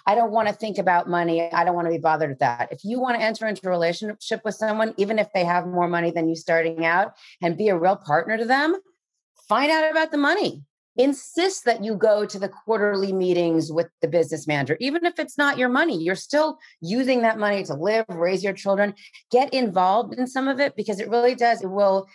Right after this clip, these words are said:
enable you to grow better together as partners.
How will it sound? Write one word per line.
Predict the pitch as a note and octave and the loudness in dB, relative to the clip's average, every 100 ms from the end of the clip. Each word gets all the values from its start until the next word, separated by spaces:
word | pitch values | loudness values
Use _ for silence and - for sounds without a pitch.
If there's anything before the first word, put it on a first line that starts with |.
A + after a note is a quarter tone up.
| - - | -10 -2
enable | G3+ G3+ A3+ A#3 A3 G#3 | -2 2 2 4 2 0
you | F3+ F3+ F3+ | -2 -4 -6
to | - E3 | -6 -6
grow | D#3+ F3+ F#3 F3+ F3+ F3 D3 - | -2 2 4 4 2 -2 -6 0
better | F#3+ G3+ F3 E3 | 2 4 2 0
together | - F3 F#3 F#3 E3+ D#3 | -4 -2 2 2 2 0
as | D3 C#3+ | -2 -2
partners. | D3 C3 A#2+ - | 0 0 -2 -12